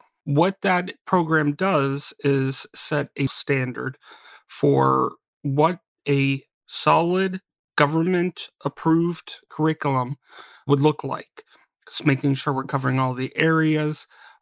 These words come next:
and that is in combination, N S A does that in combination with nice, which is what guides the federal guidelines of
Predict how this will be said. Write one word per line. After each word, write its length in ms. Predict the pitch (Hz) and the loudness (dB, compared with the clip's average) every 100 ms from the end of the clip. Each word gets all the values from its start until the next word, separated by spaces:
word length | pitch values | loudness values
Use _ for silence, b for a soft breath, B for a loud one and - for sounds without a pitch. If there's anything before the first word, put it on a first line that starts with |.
| - | -4
and 300 | 139 135 139 | -2 0 0
that 220 | 139 147 | 0 2
is 240 | 156 147 | 0 0
in 160 | 151 139 | -2 -2
combination, 960 | - 143 135 135 139 139 - 139 135 135 - | 0 0 2 2 0 -2 -4 -2 -2 -6 -2
N 140 | 143 | 0
S 180 | 143 - | 0 0
A 120 | 147 | -2
does 220 | 135 139 | -2 -4
that 160 | 139 131 | -4 -6
in 100 | 131 | -6
combination 720 | - 139 135 131 - 139 131 | -4 -2 -2 -2 -4 -4 -4
with 240 | 131 131 - | -4 -10 0
nice, 460 | 143 143 139 - - B B B B | 2 2 0 -4 -12 B B B B
which 240 | 143 - | 0 2
is 400 | 147 135 131 131 - | 0 2 -2 -6 -6
what 260 | 143 139 | -2 -2
guides 640 | 135 135 131 127 127 - - | 0 0 0 -4 -8 -12 -10
the 300 | 135 131 127 | -8 -8 -8
federal 580 | 131 - 196 214 151 139 _ - | -10 -2 0 2 0 -2 _ 0
guidelines 640 | 135 131 139 131 127 - | 0 2 0 0 -4 -8
of 240 | - 131 | -4 -4